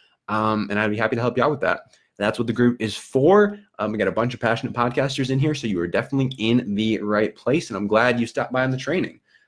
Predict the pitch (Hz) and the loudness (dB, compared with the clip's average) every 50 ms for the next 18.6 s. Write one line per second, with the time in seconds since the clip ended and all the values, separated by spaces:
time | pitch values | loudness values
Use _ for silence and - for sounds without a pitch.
0 | _ _ - 92 95 95 92 90 90 92 - _ _ - - - 101 110 113 107 | _ _ -6 -4 -2 0 0 0 -2 -6 -10 _ _ -20 -8 -4 -2 -2 0 0
1 | 104 104 107 107 107 110 113 113 104 101 - - - 101 101 101 104 - - - | 0 0 2 2 4 4 4 2 2 -2 -6 -2 0 2 2 2 2 0 -2 0
2 | - 104 117 131 151 156 151 - _ _ _ _ _ _ - - 90 95 98 - | 2 4 4 4 2 0 -2 -8 _ _ _ _ _ _ -10 -6 -6 -6 -4 -4
3 | 98 92 92 101 101 104 104 107 107 113 135 143 - - - - - _ - 92 | -4 -4 -2 -4 -4 -4 -4 -2 -2 0 -2 -2 -4 -6 -10 -16 -16 _ 0 2
4 | 101 117 147 175 - - - - - - _ _ _ - 90 110 117 120 127 131 | 4 6 6 4 4 0 -2 -8 -16 -18 _ _ _ -4 0 0 2 4 4 4
5 | 135 - - 110 110 117 135 156 131 - - - _ _ _ _ _ _ _ _ | 2 2 0 0 2 4 4 4 4 2 -2 -6 _ _ _ _ _ _ _ _
6 | _ - - - _ _ _ _ _ _ _ _ _ _ _ _ _ _ - - | _ -20 -20 -20 _ _ _ _ _ _ _ _ _ _ _ _ _ _ -20 -20
7 | - - - - - - - - - - - - - _ _ _ _ _ - 113 | -20 -20 -20 -18 -16 -14 -14 -12 -12 -14 -16 -18 -20 _ _ _ _ _ -2 0
8 | 120 127 - - - _ _ _ _ _ _ _ _ _ _ _ _ _ _ _ | 0 0 0 -2 -8 _ _ _ _ _ _ _ _ _ _ _ _ _ _ _
9 | _ _ _ _ _ _ _ _ _ _ _ _ _ _ _ _ _ _ _ _ | _ _ _ _ _ _ _ _ _ _ _ _ _ _ _ _ _ _ _ _
10 | - 123 131 160 202 226 202 135 135 - 135 120 131 131 131 110 101 - 98 113 | 0 2 4 4 4 4 2 2 2 2 2 4 4 4 4 4 2 0 -2 -2
11 | 151 170 151 113 101 101 - - 90 98 98 - 95 92 117 127 127 123 117 113 | -2 0 0 0 -2 -2 -2 -2 -4 -4 -4 -8 -6 -2 0 2 2 2 2 0
12 | 113 - - 110 117 120 131 113 104 104 113 110 107 - 110 95 90 90 90 - | -2 -2 -2 -2 -2 -2 -4 -6 -4 -2 -2 -2 -2 -4 -6 -6 -6 -8 -10 -8
13 | - 127 120 147 123 92 95 95 76 90 95 95 92 92 98 110 120 127 131 107 | -4 -2 -2 0 0 0 -2 -2 -2 -2 -4 -2 -2 -2 -2 -2 -4 -4 -2 -2
14 | 104 101 101 101 98 92 - 101 104 127 131 131 110 95 90 90 95 95 98 110 | 0 2 2 2 0 -2 -2 -2 -2 -2 -2 -4 -4 -6 -4 -4 -6 -6 -4 -4
15 | 101 101 101 90 92 - - - - 113 123 127 120 - 104 113 127 135 127 107 | -4 -2 0 -2 -2 -2 -6 -12 -6 -2 -2 -2 0 0 0 0 2 2 2 0
16 | 101 - - 98 90 107 113 117 107 107 104 104 95 92 107 123 117 90 - - | 0 -2 -4 -2 -2 0 0 0 0 0 0 0 0 0 0 0 0 -2 -4 -4
17 | - 92 117 120 117 113 101 87 95 - - - 117 113 - 113 104 - - 87 | -4 0 2 2 2 2 0 -4 -4 -6 0 2 2 4 4 2 2 2 -2 -6
18 | 90 87 - 107 139 175 160 104 - - - | -6 -4 0 2 2 4 2 2 0 -4 -10